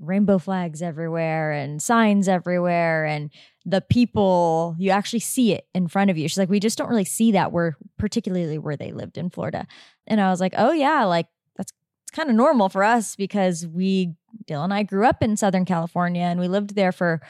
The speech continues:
most of our life. And then we lived in Oregon, which I think everybody kinda knows the <laughs> reputation that Oregon has.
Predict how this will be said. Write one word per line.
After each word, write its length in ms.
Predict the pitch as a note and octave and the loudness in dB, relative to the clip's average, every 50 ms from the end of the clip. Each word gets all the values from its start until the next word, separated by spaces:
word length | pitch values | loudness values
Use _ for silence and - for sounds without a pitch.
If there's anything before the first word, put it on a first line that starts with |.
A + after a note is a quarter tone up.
| - - - - _ - | -20 -20 -20 -20 _ 2
most 320 | A#3 C4+ F4 F4+ - - A#3 | 2 4 4 2 0 -2 -2
of 100 | F#3 F3 | 0 0
our 140 | E3+ E3 | 2 2
life. 280 | D#3+ D#3 D#3 F3+ A3 - | 2 0 0 0 -2 -2
And 120 | G#3+ G3 F#3+ | -2 0 0
then 140 | F#3 F#3 F#3+ | 0 0 0
we 100 | F#3 F#3 | 0 0
lived 220 | F#3+ F#3+ F#3 F3+ | 0 -2 0 0
in 140 | G3+ G3+ - _ - | 0 0 0 _ 0
Oregon, 500 | A3 D4+ E4+ D4 A3 G3+ F3+ F3 F3+ F3+ | 2 2 2 2 0 0 0 0 0 -2
which 240 | F3 F3 E3+ - F#3+ | -2 -4 -4 -4 -6
I 60 | F3+ | -6
think 240 | - A#3 A3+ - - _ - | -4 -4 -6 -8 -10 _ -6
everybody 440 | - B3 B3+ C#4+ B3 A#3+ A#3+ A3 A3 | -6 -4 -2 -2 -2 -2 -2 -2 -2
kinda 260 | G#3+ - G#3+ G3+ G3 F#3 | -4 -4 -4 -2 -2 0
knows 240 | F#3 F#3 F3+ F3 E3+ | 0 0 0 0 -2
the 60 | E3+ | -2
<laughs> 100 | E3+ F3 | -2 0
reputation 520 | - A3 - - G3+ G3 - - D4 B3 | 0 0 2 2 2 2 2 4 4 4
that 120 | A3 - - | 4 4 4
Oregon 320 | A#3 A#3 B3+ F#3 G#3+ G#3 | 4 4 4 6 4 4
has. 400 | A3 A3+ G3+ G#3 A3 A3+ G#3+ - | 4 4 2 2 0 -2 -4 -6